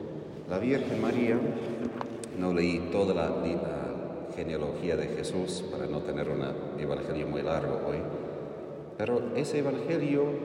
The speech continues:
manifiesta cómo Dios utilizó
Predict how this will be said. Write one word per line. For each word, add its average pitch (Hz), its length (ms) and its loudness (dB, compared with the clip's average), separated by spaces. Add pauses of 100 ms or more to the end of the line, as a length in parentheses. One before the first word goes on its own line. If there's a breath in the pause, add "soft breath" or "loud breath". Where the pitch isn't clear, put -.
(280)
manifiesta 110 600 0
cómo 113 240 2
Dios 143 340 4
utilizó 113 680 0